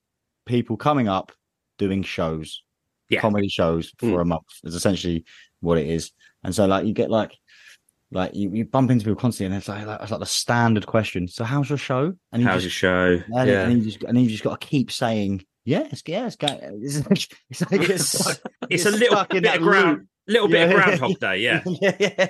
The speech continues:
Speaker 2: A
Speaker 1: And
Speaker 2: little
Speaker 1: then
Speaker 2: bit of gra-
Speaker 1: and you sort of, like, you can, you get, but you, sometimes you can feel the, uh, the, um,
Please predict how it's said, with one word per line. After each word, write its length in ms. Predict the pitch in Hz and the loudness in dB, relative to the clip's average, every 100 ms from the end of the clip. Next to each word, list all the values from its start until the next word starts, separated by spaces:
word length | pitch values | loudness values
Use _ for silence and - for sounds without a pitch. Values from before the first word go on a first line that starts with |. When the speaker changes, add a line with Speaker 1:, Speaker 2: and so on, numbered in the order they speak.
| - | 0
Speaker 2:
A 0 | |
Speaker 1:
And 140 | 160 - - - | -4 -6 -20 -4
Speaker 2:
little 200 | 147 160 | 0 2
Speaker 1:
then 80 | 160 | 0
Speaker 2:
bit 60 | - | -4
of 60 | |
gra- 200 | - - _ _ | -10 -18 _ _
Speaker 1:
and 100 | 143 | 2
you 80 | 165 | 2
sort 120 | 156 | 2
of, 60 | 160 | 4
like, 160 | 156 156 | 4 2
you 80 | 143 | -2
can, 160 | 131 160 | -8 -4
you 80 | |
get, 100 | 147 | -2
but 100 | 147 | 0
you, 100 | 151 | 0
sometimes 280 | 143 170 160 | -2 -2 -2
you 60 | 135 | 0
can 100 | 131 | -2
feel 300 | - 147 143 | 0 2 4
the, 220 | 127 123 | 4 4
uh, 260 | 113 110 107 - - _ _ - | 4 2 0 -6 -20 _ _ -12
the, 220 | 107 113 | -4 0
um, 460 | 107 98 98 98 95 | 2 2 0 -4 -8